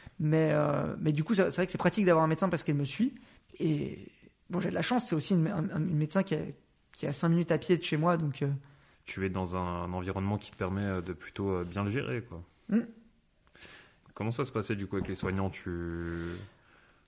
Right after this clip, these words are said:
Speaker 2: t'as
Speaker 1: Alors,
Speaker 2: réussi à avoir un bon contact avec eux ? Il n'y a pas eu de problème particulier ?
Speaker 1: non. Donc, l'arrivée aux urgences, c'était un peu particulière parce que je,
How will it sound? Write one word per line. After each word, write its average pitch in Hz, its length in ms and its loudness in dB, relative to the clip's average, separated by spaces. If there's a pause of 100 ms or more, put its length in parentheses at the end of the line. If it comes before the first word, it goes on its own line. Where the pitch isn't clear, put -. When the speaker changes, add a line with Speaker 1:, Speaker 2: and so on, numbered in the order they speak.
(100)
Speaker 2:
t'as - 100 0
Speaker 1:
Alors, 160 120 4
Speaker 2:
réussi 90 220 -2
à 92 40 2
avoir 90 160 -2
un 90 60 -4
bon 90 140 -4
contact 101 520 0
avec 90 280 -2
eux ? 101 160 2
Il 98 40 0
n'y 90 60 0
a 85 40 -4
pas 95 80 -4
eu 92 40 -2
de - 40 -14
problème 92 220 -2
particulier ? 104 360 0
Speaker 1:
non. 107 40 -4 (280)
Donc, 147 280 -2
l'arrivée 180 240 6
aux 240 80 4
urgences, 208 240 4
c'était 170 100 0
un 147 60 2
peu 196 80 -2
particulière 170 520 2
parce 143 140 -4
que - 100 -16
je, 139 200 -10